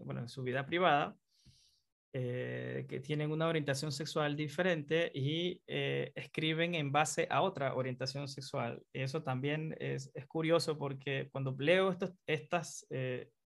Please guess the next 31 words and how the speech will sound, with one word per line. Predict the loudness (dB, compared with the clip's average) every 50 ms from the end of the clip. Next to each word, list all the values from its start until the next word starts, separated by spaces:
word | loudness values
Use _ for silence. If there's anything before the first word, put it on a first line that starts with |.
| _ _ -14
estos | -10 -10 -8
sucesos | -6 -6 -6 -6 -6 -6 -4 -4
históricos | -6 -8 -8 -2 0 0 0 0 -2 -6 -6 -6 -6 -6 -6 -12 _ -20 -20 -20 -20 -20 -20 -20 -20 -20 _ _ _ -6
donde | -4 -2 0 2 2 4 4 4 4 2 2 2 2 2 2 0 -2 -4 -6
los | -4 -2 -2 -2
poetas | 0 -2 -2 0 0 -2 -4 -4 -4 -10 -6
han | -4 -4 -2 -2 -2 -2
despertado | -2 -2 -2 -2 -2 0 4 4 6 6 6 4 2 0 0
al, | 0 0 0 -2 -2 -4 -6 -8 -12 -14 _
a | -4 -2
la | -2 0
libertad | 0 0 -2 -2 -2 2 2 2 2
de | 2 0 0
hablar, | 0 2 2 2 2 2 0 -2 -8 _ _ _ _ _ _ _ _ _
todavía | -2 0 2 2 2 2 2 2
nosotros | 2 0 -2 -2 -2 -2 -2 0
no, | 0 0 -2 -2
com-, | -2 -4 -2 -2 0
no | 0 2
la | 2 2
hemos | 2 2 2 2
interiorizado | 2 0 0 0 0 0 0 0 0 -2 -4 -2 0 2 4 4 4 4 2 2 0
en, | -2 -2 -2
esa, | -2 -2 -2 -2 -2 -2 -2 -4 -6
en, | -8 -8 -8 -8 -10 -10 -12 -14 -14 _ _
en, | -8 -8 -6 -6 -6 -4
en | -2 -2 0
ese, | 0 0 0 0 0 0
ese | 2 2 0
poder | 2 2 2 4 4 4 2 0 -2 -8
de, | -12 -16 -18